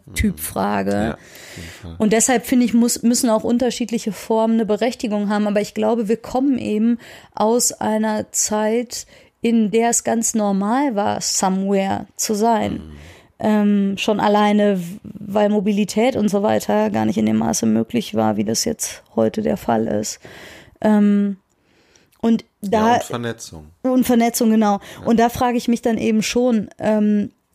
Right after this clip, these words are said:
Speaker 2: we-, wenn der Shift in eine Richtung geht,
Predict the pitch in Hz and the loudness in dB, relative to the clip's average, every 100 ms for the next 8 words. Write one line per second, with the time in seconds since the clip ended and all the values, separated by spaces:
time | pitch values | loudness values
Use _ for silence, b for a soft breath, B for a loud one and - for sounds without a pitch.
0 | _ 208 202 - 196 214 214 214 - - | _ -2 -2 -2 -2 2 2 2 0 0
1 | 277 - - - - 214 - 214 220 240 | -2 -2 -12 -12 -2 -2 0 0 2 0
2 | - 226 202 202 208 226 240 - | -2 -2 0 0 2 2 0 -6